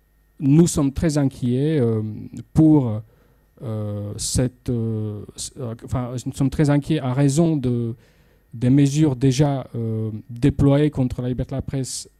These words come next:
par le gouvernement slovène. Nous sommes inquiets parce que, euh,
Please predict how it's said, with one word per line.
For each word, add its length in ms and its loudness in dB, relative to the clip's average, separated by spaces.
par 140 2
le 80 4
gouvernement 460 0
slovène. 580 0
Nous 60 -6
sommes 220 2
inquiets 380 2
parce 300 -4
que, 340 -2
euh, 360 -2